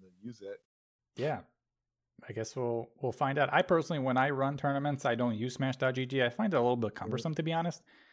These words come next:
Speaker 2: I
Speaker 1: It
Speaker 2: think,
Speaker 1: is.
Speaker 2: I think if I was running more than sixteen people,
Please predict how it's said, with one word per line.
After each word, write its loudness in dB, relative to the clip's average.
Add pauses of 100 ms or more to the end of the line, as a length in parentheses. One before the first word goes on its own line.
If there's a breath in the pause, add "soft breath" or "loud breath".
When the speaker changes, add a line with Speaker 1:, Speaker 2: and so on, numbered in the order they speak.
(220 soft breath)
Speaker 2:
I 2
Speaker 1:
It 4
Speaker 2:
think, 6
Speaker 1:
is. -6 (380)
Speaker 2:
I 0
think 6
if 2
I 8
was 4
running 4
more 4
than 0
sixteen -2
people, 0